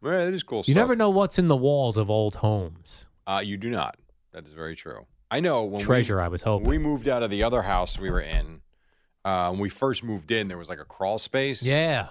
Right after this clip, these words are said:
Speaker 1: I'm not sure whose room this was in the house, but we found all prescription meds and
Speaker 2: Really?
Speaker 1: empty prescription med bottles and that were being hidden. And they
Speaker 2: Uh,
Speaker 1: were not the name of the people we bought the house from.
Speaker 2: Really?
Speaker 1: Yeah. We thought that was kind of crazy.
Speaker 2: W-, d-, could you tell what year they were?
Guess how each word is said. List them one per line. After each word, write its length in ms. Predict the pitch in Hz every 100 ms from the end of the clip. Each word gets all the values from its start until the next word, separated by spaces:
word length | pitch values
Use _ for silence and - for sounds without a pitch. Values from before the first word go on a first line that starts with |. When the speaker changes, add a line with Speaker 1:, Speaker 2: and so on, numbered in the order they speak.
| -
Speaker 1:
I'm 40 | 95
not 140 | 101
sure 140 | 107 90
whose 220 | 104 80
room 180 | 101 107
this 140 | 101
was 100 | 101
in 80 | 92
the 60 | 85
house, 260 | 98 107
but 80 | -
we 80 | 90
found 200 | 92 90
all 360 | 92 95 90 _
prescription 640 | - 90 - 98 - 87
meds 400 | 82 85 95 85
and 180 | 82 71
Speaker 2:
Really? 480 | 113 175 233 127 101 95
Speaker 1:
empty 340 | 98 - 98
prescription 640 | - 90 - 98 - 92
med 260 | 82 98 82
bottles 600 | 85 85 101 95 95 82
and 80 | 87
that 160 | 87
were 100 | 82 73
being 260 | 85 76
hidden. 340 | 78 95 - _ _ _ _ _ -
And 160 | 120
they 40 | 113
Speaker 2:
Uh, 80 |
Speaker 1:
were 60 | 98
not 300 | 107 113 92
the 80 | 101
name 240 | 104 101
of 100 | 85
the 60 | 78
people 220 | 98 90
we 80 | 90
bought 200 | 80 87
the 80 | 82
house 180 | 76 -
from. 180 | 64 -
Speaker 2:
Really? 440 | 131 185 147 92 -
Speaker 1:
Yeah. 260 | 82 67 69 _ _ _ _
We 80 | 92
thought 120 | 87
that 100 | 85 71
was 100 | -
kind 180 | 76
of 100 | 67 - _ _ _ _
crazy. 380 | 82 69 69 _
Speaker 2:
W-, 140 | 135 139
d-, 100 | 127
could 220 | 135 120
you 80 | 117
tell 220 | 135 127
what 140 | 120
year 180 | 107 120
they 140 | 135 147
were? 220 | 170